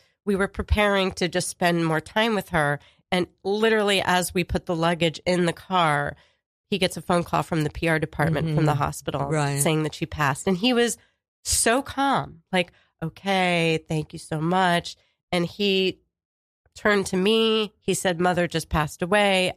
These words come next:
Speaker 1: I called my brother immediately and told him. And then I remember just running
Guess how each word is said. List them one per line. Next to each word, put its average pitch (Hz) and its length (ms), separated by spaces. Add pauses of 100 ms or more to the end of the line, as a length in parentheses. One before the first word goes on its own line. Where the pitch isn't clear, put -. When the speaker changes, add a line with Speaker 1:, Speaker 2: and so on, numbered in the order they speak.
Speaker 1:
I 165 200
called 202 440
my 180 140
brother 170 260
immediately 170 600
and 156 100
told 180 300
him. 175 200
And 175 120
then 175 100
I 165 180 (540)
remember 190 420
just - 380
running 165 680